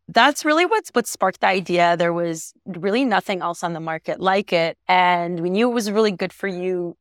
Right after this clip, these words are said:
Everybody that tried it kind of liked it. And we thought, "Hey, why don't we bottle this and sell this?" And truly had no idea what we were getting ourselves into. <laughs> And that, that was really the start of the journey.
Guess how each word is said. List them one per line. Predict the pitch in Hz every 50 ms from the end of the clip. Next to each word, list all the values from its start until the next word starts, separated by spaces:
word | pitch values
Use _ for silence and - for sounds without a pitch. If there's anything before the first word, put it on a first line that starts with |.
| _ - -
Everybody | 190 185 190 208 190 202 208 202
that | 190 196 -
tried | - - 170 170 175 175 175
it | 175 170
kind | - - 180 165 160
of | 156 156
liked | 165 160 160 - _ - 165
it. | 156 156 156 156 - _ -
And | 185 180 175 175 170 170 165 165 165 165 165 170 170
we | 175 190 208
thought, | - - 214 175 - 254
"Hey, | 262 339 415 494 480 359
why | 294 233 202 185 - 180
don't | 202 233 226 214
we | 233 302 285
bottle | 214 180 196 180 180 190 202 202
this | 240 269 254 - -
and | 247 269 -
sell | - - 220 220 240 262
this?" | 196 175 165 175 196 - -
And | - - 170 165 165 170 170 170 180
truly | - - 220 202 185 190
had | 185 185 170 185
no | 185 175 170 170 170
idea | 165 165 165 170 165 160
what | 160 165 -
we | 175 165
were | 160 160 156
getting | 160 151 160 156 160
ourselves | 156 156 - - 156 156 151 156 -
into. | 160 156 156 - - 220 214 247 - - _ 254
<laughs> | 247 - - 247 - - - - - - _ _ _ _ _ _ _ -
And | 196 190 180 180 180 180 180 180 185 175 151
that, | - - - - - 196 196 214 202 - _
that | 202 196 - 226
was | 254 262 226 190
really | 202 202 190 185 190 185 185 180
the | - 165 156 156 156 151 156
start | - - - 180 165 170 175
of | 170 156
the | 160 156
journey. | 147 - 165 160 160 160 160 156 156 160